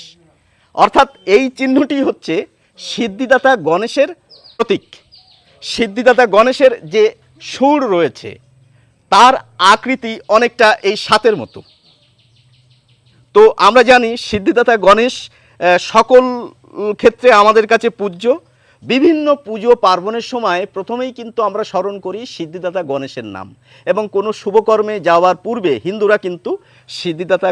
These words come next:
গণেশকেই স্মরণ করেন। তো পত্র লেখক যখন চিঠি লেখেন তখন কিন্তু একেবারে উপরে এই চিহ্নটি ব্যবহার করতেন। কেন ব্যবহার করতেন? পত্র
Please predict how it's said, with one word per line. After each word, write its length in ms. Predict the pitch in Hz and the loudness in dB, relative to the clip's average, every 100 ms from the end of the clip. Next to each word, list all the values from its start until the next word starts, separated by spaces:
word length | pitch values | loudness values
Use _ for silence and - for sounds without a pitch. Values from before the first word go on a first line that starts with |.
| 127 | -2
গণেশকেই 420 | 147 170 - 247 - | -4 -4 -6 -6 -2
স্মরণ 240 | 175 147 101 | -2 -2 -6
করেন। 200 | 98 - _ _ _ _ _ _ - | -14 -18 _ _ _ _ _ _ 6
তো 80 | 226 180 - _ - | 6 6 -2 _ 2
পত্র 320 | 202 - - 262 208 | 2 2 2 4 4
লেখক 300 | 202 - 233 - _ _ _ _ _ _ _ 120 175 | 4 4 2 0 _ _ _ _ _ _ _ -6 -6
যখন 220 | 180 226 208 | -4 -10 -12
চিঠি 240 | 202 - 233 180 | -16 -12 -8 -6
লেখেন 320 | 160 226 196 101 - _ _ _ _ _ _ _ _ _ 147 | -2 0 -2 -4 -14 _ _ _ _ _ _ _ _ _ -6
তখন 260 | 160 254 240 | -6 -6 -10
কিন্তু 280 | 247 233 262 - 170 196 | -12 -12 -16 -6 -2 0
একেবারে 360 | 262 254 262 220 175 | 2 4 2 0 -6
উপরে 300 | - 202 262 - - 175 | 0 2 2 0 -6 -6
এই 80 | 196 - | -6 -12
চিহ্নটি 420 | 202 208 254 294 392 _ _ 92 95 | -12 -10 -8 -10 -14 _ _ -14 -8
ব্যবহার 380 | 127 160 214 233 _ 190 | -6 -2 -2 -2 _ 0
করতেন। 420 | 208 - 143 90 85 _ _ _ _ _ _ _ _ _ _ _ _ - | 0 -2 -8 -8 -18 _ _ _ _ _ _ _ _ _ _ _ _ -2
কেন 140 | 202 240 | 2 4
ব্যবহার 220 | 240 254 247 | 6 4 2
করতেন? 280 | 233 - 311 - _ _ _ 160 | -4 -6 -12 -14 _ _ _ 0
পত্র 460 | 170 170 _ _ | 0 0 _ _